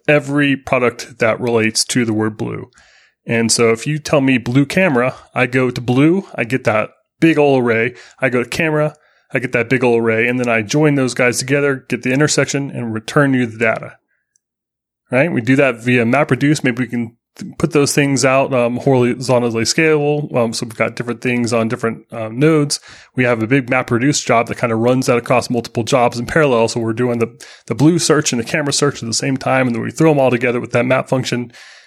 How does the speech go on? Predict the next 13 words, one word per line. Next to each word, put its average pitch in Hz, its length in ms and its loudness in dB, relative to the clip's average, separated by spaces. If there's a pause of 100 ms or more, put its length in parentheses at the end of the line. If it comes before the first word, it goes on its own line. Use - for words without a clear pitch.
(280)
And, 113 420 0
um, 113 360 0 (100)
then 113 160 0
we 117 80 0
just 127 320 0 (320)
described 135 420 0
a 117 40 2
really 113 460 0
good 110 200 0
solution 127 420 0
for 107 320 -2
our 113 80 0
problem. 120 540 0